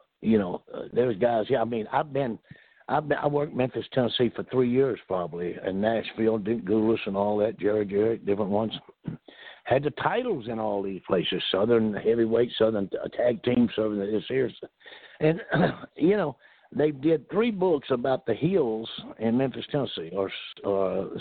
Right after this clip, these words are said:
Southern wrestlers. My name was never mentioned in any one of them books that Jerry Lawler had something to do with. I mean, I don't know, but he gets on T V, him and Steve Austin talk about, "I cuffed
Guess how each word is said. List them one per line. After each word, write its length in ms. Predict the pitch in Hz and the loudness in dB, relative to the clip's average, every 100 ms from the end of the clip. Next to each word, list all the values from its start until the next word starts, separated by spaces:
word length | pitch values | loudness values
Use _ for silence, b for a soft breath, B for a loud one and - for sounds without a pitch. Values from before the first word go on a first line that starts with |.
| - | 0
Southern 320 | 143 135 120 | 0 2 -2
wrestlers. 480 | 127 123 - 85 80 - _ _ _ b b _ | -2 -2 -4 -14 -14 -18 _ _ _ b b _
My 180 | 247 285 | -2 0
name 280 | 269 277 269 | 2 2 2
was 140 | 247 233 | 0 0
never 240 | 247 226 | -2 0
mentioned 460 | 214 240 - 185 185 | -2 -2 -2 -2 0
in 180 | 175 185 - | -2 -2 -4
any 240 | 254 254 | 0 2
one 240 | 247 247 247 | 2 0 0
of 80 | |
them 220 | 202 180 165 | 0 0 2
books 260 | 165 139 - - 147 | 0 0 -8 -6 -2
that 180 | 151 | -2
Jerry 300 | 143 160 156 | 0 2 4
Lawler 420 | 151 156 147 135 120 | 4 0 -2 -6 -6
had 140 | 143 131 | -4 0
something 280 | 143 120 | 0 0
to 80 | 113 | 2
do 100 | 120 | 4
with. 240 | 110 101 - _ b b b b b b b _ _ _ | 4 0 -4 _ b b b b b b b _ _ _
I 80 | 127 | -4
mean, 160 | 165 139 | -2 -2
I 180 | - 247 | -2 0
don't 220 | 262 151 | -2 -2
know, 320 | 147 160 190 | -2 -2 -2
but 240 | 147 147 | 0 0
he 160 | 127 151 | 2 2
gets 220 | 156 - | 2 2
on 180 | 170 151 | 0 0
T 180 | 165 220 | -2 -2
V, 180 | 151 156 | -2 0
him 200 | 151 151 | 0 -2
and 80 | 127 | -2
Steve 260 | - 151 131 | 0 0 2
Austin 460 | 147 113 - 135 | 2 0 0 0
talk 280 | 135 135 131 | 2 0 0
about, 280 | 127 127 123 | -2 -2 0
"I 160 | 123 120 | 0 -4
cuffed 320 | - 147 135 | -2 0 0